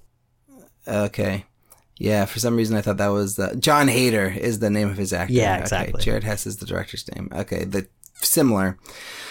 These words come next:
Speaker 1: Um, all right. So, so yeah. And then the other thing I was gonna say is this is kind of a lame three-year anniversary show. Um, but we did just have J D on, which was a great, um, big episode around the three-year mark. And then we had Jeff on, too. So I think those two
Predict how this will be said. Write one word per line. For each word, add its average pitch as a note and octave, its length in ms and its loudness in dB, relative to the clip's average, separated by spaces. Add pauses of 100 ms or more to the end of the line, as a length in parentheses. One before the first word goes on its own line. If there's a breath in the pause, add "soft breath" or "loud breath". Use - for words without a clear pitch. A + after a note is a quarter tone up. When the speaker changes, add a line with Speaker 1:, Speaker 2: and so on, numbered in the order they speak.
(160 loud breath)
Speaker 1:
Um, C3+ 420 4 (100)
all D#3 220 6
right. G#2 320 4
So, D#3 1120 6
so E3+ 180 4
yeah. B2 520 6
And D3 180 2
then D3+ 400 4
the D#3 160 2
other E3+ 120 6
thing C#3 180 4
I C3 40 6
was B2 100 4
gonna B2 120 2
say A#2 240 4
is A#2 120 4
this A#2 80 -2
is A#2+ 100 0
kind D3+ 180 2
of A#2+ 80 4
a A2 60 4
lame A2 340 2
three-year A2 380 2
anniversary G#2+ 520 0
show. B2+ 520 0
Um, G#2 440 2 (180)
but B2+ 540 4 (320 loud breath)
we A#2+ 100 4
did B2+ 200 4
just C3 160 4
have A#2+ 160 4
J A#2 180 6
D A2 220 4
on, G#2 240 2
which G2+ 120 -2
was G#2 120 0
a G2 60 0
great, G2+ 440 2
um, G#2 540 2
big G#2+ 340 2
episode G#2 460 2
around G2+ 300 2
the F#2+ 60 2
three-year G2 380 2
mark. F#2+ 380 2
And B2 120 0
then A#2+ 80 2
we A#2 100 2
had A2+ 200 0
Jeff G#2 380 2
on, F#2+ 260 2
too. G2 420 0
So - 160 0
I G#2 60 2
think G#2+ 220 -2
those B2+ 320 4
two G#2+ 440 2